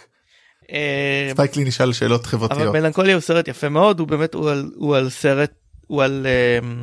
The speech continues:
Speaker 1: אה, בחורה, אה, בדיכאון עמוק, אה, אה, שמגלמת אותה, אה, שכחתי את שמה.
Speaker 2: קריסטין דאנסט.
Speaker 1: קריסטין דאנסט, אה,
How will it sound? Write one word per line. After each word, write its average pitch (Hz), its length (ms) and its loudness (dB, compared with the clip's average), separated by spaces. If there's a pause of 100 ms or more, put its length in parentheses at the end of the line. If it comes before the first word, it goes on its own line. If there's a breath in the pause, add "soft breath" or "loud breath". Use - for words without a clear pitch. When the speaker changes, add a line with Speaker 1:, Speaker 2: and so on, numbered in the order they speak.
(1300 soft breath)
Speaker 1:
אה, 131 160 0
בחורה, 147 560 2
אה, 139 280 2
בדיכאון 135 480 0
עמוק, 180 680 0 (800)
אה, 123 920 2 (440)
אה, 120 240 -4
שמגלמת 131 600 -2
אותה, 113 480 4 (120)
אה, 110 460 0
שכחתי - 400 -10
את 120 80 -10
שמה. 180 240 0 (1120)
Speaker 2:
קריסטין 117 320 -2
דאנסט. 107 420 -4
Speaker 1:
קריסטין 127 400 -8
דאנסט, 160 600 2 (220)
אה, 117 540 2